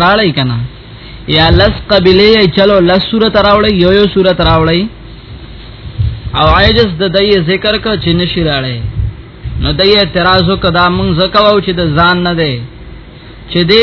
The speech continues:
کې د وړو وړو سيزونو امثله ذکر شوی دي،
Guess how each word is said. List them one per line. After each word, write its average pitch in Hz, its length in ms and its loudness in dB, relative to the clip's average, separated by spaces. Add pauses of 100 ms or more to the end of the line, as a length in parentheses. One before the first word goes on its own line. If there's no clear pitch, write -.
کې 226 180 -2
د - 20 4 (100)
وړو 190 280 2 (140)
وړو 190 220 4 (140)
سيزونو 180 480 0 (880)
امثله 190 480 0 (140)
ذکر 208 220 0 (120)
شوی 185 280 2
دي، 220 80 0